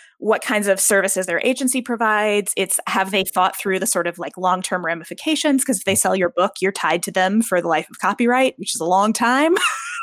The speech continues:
Like, are they capable of doing that? Uh, do they, have they thought about estates? Like, do they know what those are?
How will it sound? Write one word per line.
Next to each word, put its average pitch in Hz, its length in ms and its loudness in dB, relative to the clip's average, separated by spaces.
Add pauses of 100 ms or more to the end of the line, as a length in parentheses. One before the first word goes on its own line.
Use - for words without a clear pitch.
(100)
Like, - 340 -2 (460)
are 214 160 4
they 214 520 4
capable 208 440 0
of 190 160 0
doing 320 240 2
that? 381 260 2 (320)
Uh, 202 320 4
do 185 260 -4
they, 196 480 2
have 185 160 -2
they 170 160 -2
thought 180 240 0
about 381 240 2
estates? - 720 0
Like, 202 260 0
do 233 120 -2
they 349 140 0
know 415 160 0
what 330 160 0
those 175 220 0
are? 165 360 2